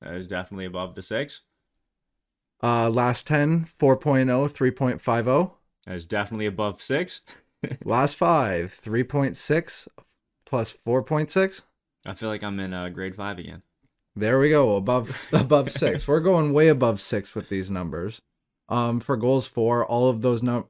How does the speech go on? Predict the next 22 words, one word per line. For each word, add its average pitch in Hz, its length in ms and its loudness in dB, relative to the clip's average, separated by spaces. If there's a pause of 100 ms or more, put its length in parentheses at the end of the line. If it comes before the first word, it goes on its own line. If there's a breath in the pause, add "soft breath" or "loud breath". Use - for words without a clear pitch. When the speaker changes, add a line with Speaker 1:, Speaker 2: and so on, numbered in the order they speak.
Speaker 2:
all 117 240 2
of 107 100 -2
those 113 260 0
for 104 440 -2
on 117 180 0
the 113 80 -2
season, 113 540 -4
o-, 107 200 -4
home 120 240 0
and 113 100 0
away, 104 320 0
last 101 440 -4
ten 104 380 -2
and 98 260 -6
last 92 280 -6
five 98 340 -4
are 87 80 -4
all 92 180 -4
above 90 360 -6
six - 360 -8
as 87 180 -8
well. 101 560 -4